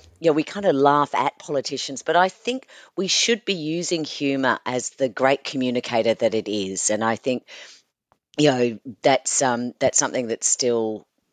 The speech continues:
I th-, I think still important. And I think that's, that's why sex,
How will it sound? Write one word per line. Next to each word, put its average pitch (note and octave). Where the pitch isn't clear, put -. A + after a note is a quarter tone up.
I B2
th-, -
I B2+
think A#2+
still B2+
important. A#2
And A#2+
I A#2
think -
that's, -
that's -
why B2
sex, -